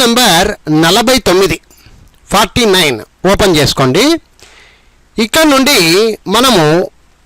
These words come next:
హల్లులు మరియు ఒత్తులు, ఒత్తులు నేర్చుకునే ప్రయత్నం చేస్తున్నాం. చాలామంది తెలుగు రాదు అంటే ముఖ్యంగా ఒత్తులు రావు అని అర్థం.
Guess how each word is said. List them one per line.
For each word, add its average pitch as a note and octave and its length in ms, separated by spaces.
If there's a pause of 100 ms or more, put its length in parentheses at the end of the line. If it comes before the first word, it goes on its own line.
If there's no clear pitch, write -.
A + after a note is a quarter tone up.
(120)
హల్లులు A3+ 420 (540)
మరియు B3 300 (1160)
ఒత్తులు, D#3+ 400 (760)
ఒత్తులు C#4+ 360
నేర్చుకునే G3+ 420 (280)
ప్రయత్నం F3 400
చేస్తున్నాం. A#2+ 440 (1080)
చాలామంది B3 760 (1700)
తెలుగు C#4+ 280 (100)
రాదు A#3 280 (260)
అంటే G3 200 (1160)
ముఖ్యంగా B3 600 (480)
ఒత్తులు D4+ 440
రావు E3+ 380 (360)
అని A3+ 160
అర్థం. - 220